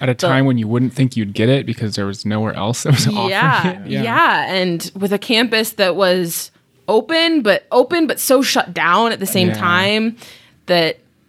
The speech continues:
Speaker 2: yeah. So I think that was the biggest move of God. And yes, totally people came to know Jesus in really real ways,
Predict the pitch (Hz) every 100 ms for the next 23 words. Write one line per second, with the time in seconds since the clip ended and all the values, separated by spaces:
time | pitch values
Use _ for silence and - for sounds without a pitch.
0 | _ _ _ 170 185 190 120 - 202 214
1 | 240 226 190 185 185 190 - 180 180 175
2 | 190 170 165 170 180 165 165 180 180 185
3 | 170 - 196 185 175 170 196 180 160 151
4 | - 202 175 180 160 151 170 190 190 175
5 | 175 147 175 165 180 196 202 190 185 180
6 | 170 165 165 175 233 320 -